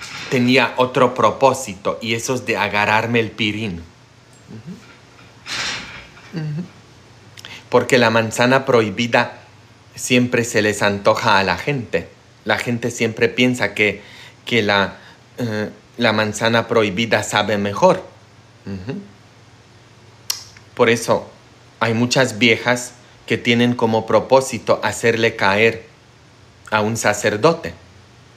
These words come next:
Porque ya se, ya se echaron al, al policía, ya se echaron a, eh, al bombero,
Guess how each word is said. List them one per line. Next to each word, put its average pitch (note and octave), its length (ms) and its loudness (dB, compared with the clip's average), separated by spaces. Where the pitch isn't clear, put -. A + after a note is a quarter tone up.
Porque G#2+ 300 0
ya A2 180 2
se, A2 480 0
ya A2 140 2
se B2 200 0
echaron A2 560 0
al, F#2+ 400 -4
al G#2 160 -4
policía, A2 800 0
ya G#2 220 2
se G#2+ 260 4
echaron G#2 640 0
a, F2+ 520 -2
eh, F2+ 560 -6
al A2 140 -2
bombero, A#2+ 720 2